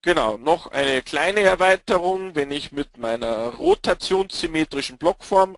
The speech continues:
äh, mit der zylindrischen Blockform arbeite, habe ich nun hier unten die beiden Softkeys.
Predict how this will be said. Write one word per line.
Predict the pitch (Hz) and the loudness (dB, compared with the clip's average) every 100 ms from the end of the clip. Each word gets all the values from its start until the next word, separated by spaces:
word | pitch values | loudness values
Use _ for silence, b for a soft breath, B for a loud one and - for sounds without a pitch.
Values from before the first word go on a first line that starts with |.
| - | -2
äh, | 147 | 0
mit | 147 - | 0 -6
der | 127 | -8
zylindrischen | - 165 226 240 220 196 | -4 -2 -2 0 -4 -2
Blockform | 185 190 - - | -4 -2 0 2
arbeite, | - 160 170 175 160 | 2 2 2 0 2
habe | 147 143 | 0 0
ich | - | -8
nun | 156 170 | -10 -8
hier | 165 127 | -6 -8
unten | 175 - 143 | -10 -16 -10
die | 139 | -4
beiden | 131 123 131 | -2 -2 -4
Softkeys. | - 165 - - 170 165 - | 0 0 0 -6 -4 -4 -6